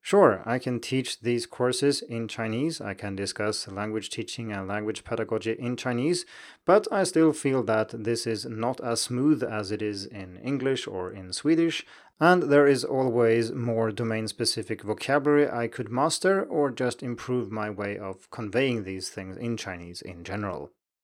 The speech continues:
And so the point here is that we always tend to move the goalposts. Chinese is useful to know at a very limited level, unless you have a very specific application in mind,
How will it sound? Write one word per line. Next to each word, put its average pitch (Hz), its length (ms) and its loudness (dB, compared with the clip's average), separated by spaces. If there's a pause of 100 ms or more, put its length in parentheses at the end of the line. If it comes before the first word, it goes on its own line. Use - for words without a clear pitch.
(260)
And 156 240 4
so 170 120 4
the 165 120 6
point 180 300 2
here 175 200 6
is 120 300 0
that 113 260 0
we 120 160 -2
always 151 420 4
tend 143 260 -2
to 131 180 -4
move 123 400 -4
the 120 100 2
goalposts. - 840 -2 (180)
Chinese 151 460 2
is 135 340 0
useful 139 500 0
to 127 140 -4
know 123 280 2
at 107 200 -4
a 104 60 0
very 120 340 0
limited 120 480 -2
level, 127 500 2
unless 113 480 -2
you 107 120 -6
have 101 180 -4
a 110 80 -2
very 139 440 6
specific 117 640 -4
application 101 580 -8
in 98 140 -8
mind, 131 380 -4